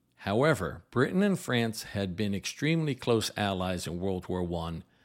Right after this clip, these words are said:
and continued to cooperate with each other in the nineteen twenties and thirties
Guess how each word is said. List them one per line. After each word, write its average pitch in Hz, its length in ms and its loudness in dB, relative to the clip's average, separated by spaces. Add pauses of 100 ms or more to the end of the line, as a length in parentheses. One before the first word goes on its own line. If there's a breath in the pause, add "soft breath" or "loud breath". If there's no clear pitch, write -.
(420 soft breath)
and 101 180 -2
continued 160 540 4
to 127 80 -2
cooperate 113 720 0
with 95 200 -4
each 92 240 -2
other 95 320 0
in 87 120 -4
the 85 80 -4
nineteen 113 500 0
twenties 104 420 -2
and 90 160 -6
thirties 135 600 2